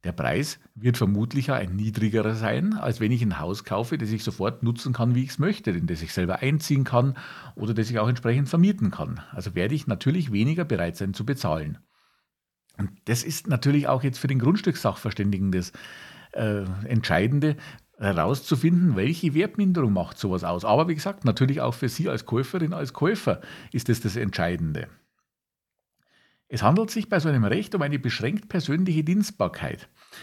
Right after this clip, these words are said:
Das heißt, das ist an das Leben von einem oder von mehreren Berechtigten gebunden.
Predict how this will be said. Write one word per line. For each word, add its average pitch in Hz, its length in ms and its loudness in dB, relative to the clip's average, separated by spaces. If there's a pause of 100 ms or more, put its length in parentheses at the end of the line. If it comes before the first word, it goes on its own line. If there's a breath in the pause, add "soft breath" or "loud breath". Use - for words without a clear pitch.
(260 loud breath)
Das - 120 -6
heißt, 165 360 -2 (260 loud breath)
das 131 160 0
ist 180 120 0
an 131 120 2
das 117 160 0
Leben 180 560 2
von - 240 -4 (100)
einem 214 440 -2
oder 143 180 0
von 104 200 0
mehreren 185 520 0
Berechtigten 170 680 -4
gebunden. 175 640 0